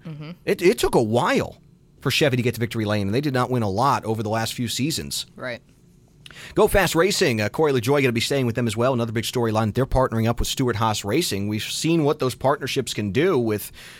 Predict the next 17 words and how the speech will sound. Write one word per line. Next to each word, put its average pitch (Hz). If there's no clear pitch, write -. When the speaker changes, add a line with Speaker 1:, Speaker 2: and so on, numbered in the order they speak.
Speaker 2:
especially 170
Furniture 131
Row, 110
before 131
they 120
departed 120
the 104
sport, 127
and 104
Joe 113
Gibbs 123
becoming 127
a 95
championship 123
caliber 123
organization. 110
Um, 104